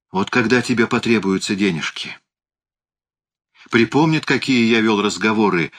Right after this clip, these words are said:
и какие ты вёл разговоры, и дело-то примет для нас обоих скверный оборот. Ты смекаешь? А раз смекаешь, тогда додумай до конца. Неужели ты не понимаешь,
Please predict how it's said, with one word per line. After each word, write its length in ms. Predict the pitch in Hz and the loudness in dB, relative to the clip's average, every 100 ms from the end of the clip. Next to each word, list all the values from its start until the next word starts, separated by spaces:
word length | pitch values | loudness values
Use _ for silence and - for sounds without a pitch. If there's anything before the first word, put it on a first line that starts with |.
| - - _ | -20 -20 _
и 80 | 101 | -6
какие 380 | 113 110 123 123 | -2 0 0 0
ты 240 | - 147 | 2 2
вёл 200 | 113 95 | 2 0
разговоры, 680 | 90 82 80 87 82 73 67 - _ _ _ | -2 -4 -2 0 0 -2 -8 -14 _ _ _
и 140 | 98 92 | -6 -4
дело-то 480 | 82 131 120 117 | 0 0 0 -4
примет 360 | - 113 113 101 | -4 -2 0 -2
для 200 | 82 98 | -2 -2
нас 240 | 113 113 | 0 -2
обоих 420 | 104 90 110 98 - | -4 -2 0 0 -4
скверный 560 | - 98 92 113 120 | -8 -2 -2 0 -2
оборот. 380 | 110 113 95 - _ | -2 -2 -2 -6 _
Ты 160 | 101 | -4
смекаешь? 720 | 95 92 82 107 113 90 - - _ _ _ _ _ _ - | -4 -6 -4 -4 -2 -4 -8 -10 _ _ _ _ _ _ -8
А 140 | 90 85 | -2 0
раз 240 | 98 - | 0 -4
смекаешь, 760 | - 98 87 117 123 95 - - _ _ _ _ | -4 -4 -2 0 0 -2 -6 -10 _ _ _ _
тогда 340 | 95 82 101 | -4 0 -2
додумай 500 | 90 95 82 110 117 | 0 -2 0 0 0
до 120 | 104 | -2
конца. 500 | 101 107 98 98 78 - _ _ _ _ _ _ _ _ | -4 -6 -6 -8 -8 -10 _ _ _ _ _ _ _ _
Неужели 480 | 98 92 90 147 147 | -2 -2 2 2 2
ты 160 | 151 | 0
не 100 | 143 | -2
понимаешь, 680 | 143 135 131 143 139 107 - | 0 0 2 2 0 -2 -6